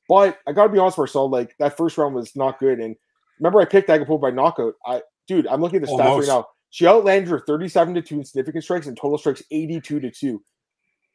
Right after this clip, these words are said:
Speaker 1: I thought, you know that when she went for that single leg takedown against the fence and there was those hammer fists and the elbows? Dude, I really thought she was gonna get knocked out there. I really
Speaker 2: Same.
Speaker 1: did. I actually,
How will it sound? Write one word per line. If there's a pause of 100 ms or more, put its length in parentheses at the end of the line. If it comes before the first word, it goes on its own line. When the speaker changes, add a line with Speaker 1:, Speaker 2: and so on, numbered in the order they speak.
Speaker 1:
I
thought, (140)
you
know
that
when
she
went
for
that
single
leg
takedown
against
the
fence
and
there
was
those
hammer
fists
and
the
elbows? (340)
Dude,
I
really
thought
she
was
gonna
get
knocked
out
there.
I
really
Speaker 2:
Same.
Speaker 1:
did. (760)
I
actually,